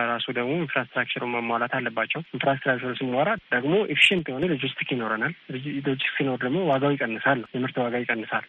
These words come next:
በማምረት ብቻ አይደለም ዋጋውን የምንቀንሰው። የማከማቻ ቴክኖሎጂዎቻችን፣ ዌርሃውሶቹ፣ ባለሙያዎቹ፣ ሎዲንግ አንሎዲንጉን ጨምሮ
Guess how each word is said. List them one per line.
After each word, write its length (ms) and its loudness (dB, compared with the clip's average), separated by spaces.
በማምረት 480 4
ብቻ 180 -2
አይደለም 400 0
ዋጋውን 340 2
የምንቀንሰው። 580 -4
የማከማቻ 580 0
ቴክኖሎጂዎቻችን፣ 1040 0
ዌርሃውሶቹ፣ 720 2
ባለሙያዎቹ፣ 600 2
ሎዲንግ 380 0
አንሎዲንጉን 580 2
ጨምሮ 280 -2